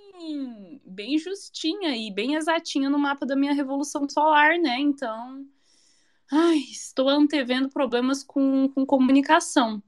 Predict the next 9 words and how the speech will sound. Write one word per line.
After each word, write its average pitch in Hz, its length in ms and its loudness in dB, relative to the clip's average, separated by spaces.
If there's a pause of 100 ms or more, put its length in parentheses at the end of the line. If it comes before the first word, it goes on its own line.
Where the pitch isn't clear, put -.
(800)
né? 220 180 8
E 226 120 6
olha 311 280 8
que, 415 380 -6
gente, 202 500 -6
que, 262 1040 0
que - 140 0
literal, 285 680 8
né? 196 220 -6